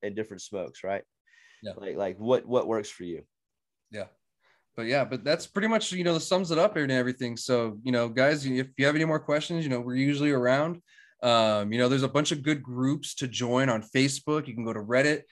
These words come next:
Speaker 2: you know, just be careful with the information that you s-, receive sometimes, you know, that sometimes it's a little, little weird. Um, you know, so just be, be cautious, you know, use information at your own risk, <laughs> especially if it's something controversial.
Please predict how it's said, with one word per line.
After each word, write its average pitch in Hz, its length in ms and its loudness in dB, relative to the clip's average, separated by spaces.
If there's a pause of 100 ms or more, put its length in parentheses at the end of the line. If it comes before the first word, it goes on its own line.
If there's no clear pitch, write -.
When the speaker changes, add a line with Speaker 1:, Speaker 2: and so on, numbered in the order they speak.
(200)
Speaker 2:
you 123 60 -6
know, 123 40 2
just 131 200 -4
be 139 100 2
careful 147 460 2
with 147 160 0
the 135 60 -2
information 131 560 0
that 123 140 2
you 117 60 -10
s-, - 240 -8 (260)
receive 127 380 0
sometimes, 143 560 2
you 120 60 -4
know, 110 140 -2
that 107 120 -10
sometimes 131 320 0
it's 131 120 -4
a 131 40 2
little, 143 400 4 (480)
little 190 240 6
weird. 160 440 4 (340)
Um, 117 640 4
you 127 80 0
know, 127 140 2
so 131 160 -4
just 127 260 -6
be, 143 160 2
be 120 260 -6
cautious, 156 560 2
you 131 60 0
know, 127 80 4
use 135 560 0
information 139 580 0
at 127 160 0
your 123 160 -4
own 131 160 2
risk, 135 340 0 (240)
<laughs> - 200 -20 (1040)
especially 156 360 2
if 139 80 -2
it's 135 120 -2
something 143 280 2
controversial. 135 800 -2